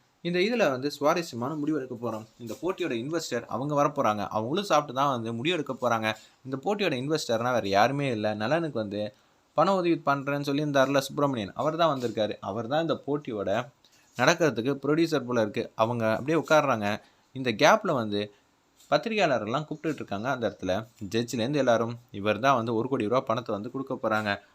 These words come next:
அப்படின்னு சொல்லி இன்ட்ரோ பண்றப்ப, கரெக்டா வந்து உப்பு வந்து யாருக்கும் தெரியாம ஒரு பாத்திரம் மாதிரி ஒரு சின்ன கப்ல இருக்கு. அந்த கப்பை வந்து எடுத்துட்டு வந்து நம்ம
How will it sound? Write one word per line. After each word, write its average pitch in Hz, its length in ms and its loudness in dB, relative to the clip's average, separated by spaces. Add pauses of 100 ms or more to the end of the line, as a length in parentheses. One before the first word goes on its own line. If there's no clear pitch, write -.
(120)
அப்படின்னு 190 300 4
சொல்லி 143 180 0
இன்ட்ரோ 151 220 0
பண்றப்ப, 104 460 -2 (340)
கரெக்டா 190 360 4
வந்து 139 200 -2
உப்பு 123 240 -6
வந்து 131 180 -2
யாருக்கும் 120 400 0
தெரியாம 101 400 -2 (360)
ஒரு 139 260 0
பாத்திரம் 147 400 2
மாதிரி 139 180 2
ஒரு 139 120 0
சின்ன 135 240 -4
கப்ல 127 360 -2
இருக்கு. 107 280 -2
அந்த 127 200 -6
கப்பை 135 320 -2
வந்து 127 180 -4
எடுத்துட்டு 120 340 -2
வந்து 107 220 0 (920)
நம்ம 120 180 0